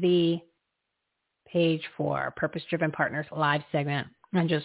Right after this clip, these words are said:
scroll, check out the topics. And then, of course, as long as you click during in the show, and I like it, and,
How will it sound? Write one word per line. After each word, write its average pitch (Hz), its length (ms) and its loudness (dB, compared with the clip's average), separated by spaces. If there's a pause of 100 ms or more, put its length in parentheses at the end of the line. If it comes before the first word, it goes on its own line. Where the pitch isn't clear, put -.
(120)
scroll, 156 640 4 (320)
check 151 120 0
out 147 200 0
the 151 60 -4
topics. 131 480 -2 (840)
And 147 200 -2
then, 135 100 -4
of 139 140 -10
course, 143 240 -4 (260)
as 151 120 -8
long 131 240 -4
as 139 180 -8
you 151 180 -12
click - 240 -2 (100)
during 202 320 0
in 190 200 0
the 180 60 -2 (120)
show, 160 320 0
and 185 100 -2
I 170 80 0
like 214 220 2
it, 190 100 0
and, 190 440 -8